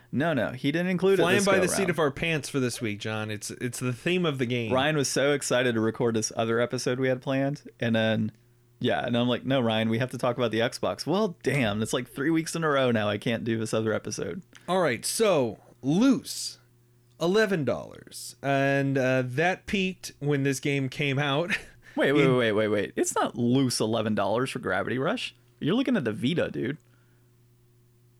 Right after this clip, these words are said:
Speaker 2: Oh,
Speaker 1: There's
Speaker 2: this
Speaker 1: no
Speaker 2: is Gravity
Speaker 1: way.
Speaker 2: Rush two, sorry.
Speaker 1: Yeah, yeah, I was like, <laughs> "There's no flipping way
Speaker 2: Yeah, I didn't think
Speaker 1: eleven dollars."
Speaker 2: so. Okay.
Speaker 1: Oh my God.
Speaker 2: Gravity Rush Remastered, sorry. A hundred and seventeen dollars and forty-five cents loose.
Speaker 1: Thank you.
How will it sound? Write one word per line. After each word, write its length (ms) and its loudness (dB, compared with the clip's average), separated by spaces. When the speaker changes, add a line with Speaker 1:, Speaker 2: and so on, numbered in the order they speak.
Speaker 2:
Oh, 100 2
Speaker 1:
There's 120 4
Speaker 2:
this 80 2
Speaker 1:
no 200 6
Speaker 2:
is 80 6
Gravity 280 4
Speaker 1:
way. 80 0
Speaker 2:
Rush 200 -4
two, 340 -2
sorry. 280 -2
Speaker 1:
Yeah, 100 0
yeah, 320 2
I 40 2
was 160 0
like, 300 0
<laughs> 300 0
"There's 240 0
no 580 2
flipping 480 -4
way 240 4
Speaker 2:
Yeah, 100 4
I 80 4
didn't 100 2
think 120 2
Speaker 1:
eleven 0 -
dollars." 460 2
Speaker 2:
so. 240 0
Okay. 380 -4
Speaker 1:
Oh 260 0
my 100 2
God. 180 2
Speaker 2:
Gravity 280 4
Rush 260 -2
Remastered, 540 -2
sorry. 260 0
A 140 -2
hundred 480 0
and 260 0
seventeen 1040 -2
dollars 420 0
and 140 -4
forty-five 640 0
cents 400 -4
loose. 720 0
Speaker 1:
Thank 240 0
you. 200 -6